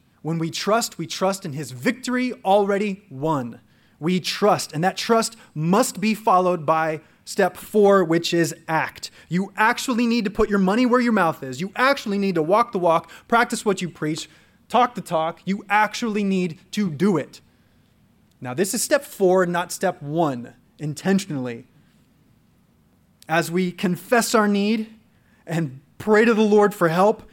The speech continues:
and we trust him, then we act. If we're starting with action, we're starting with the wrong thing. We're starting with self.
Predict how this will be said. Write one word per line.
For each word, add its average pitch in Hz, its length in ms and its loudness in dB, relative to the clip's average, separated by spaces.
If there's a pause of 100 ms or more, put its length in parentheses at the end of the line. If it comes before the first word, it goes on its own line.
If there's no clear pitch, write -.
(120)
and 160 160 -2
we 156 100 0
trust 226 540 -2
him, 156 240 -6 (120)
then 208 540 2
we 226 280 0
act. - 580 -2 (1080)
If 170 160 -6
we're 190 80 4
starting 240 460 2
with 220 160 0
action, 190 560 -2 (440)
we're 160 120 -4
starting 214 420 0
with 202 160 -4
the 160 100 -2
wrong 196 360 -2
thing. 185 260 -4
We're 143 80 -6
starting 170 360 -2
with 147 140 -10
self. - 600 -4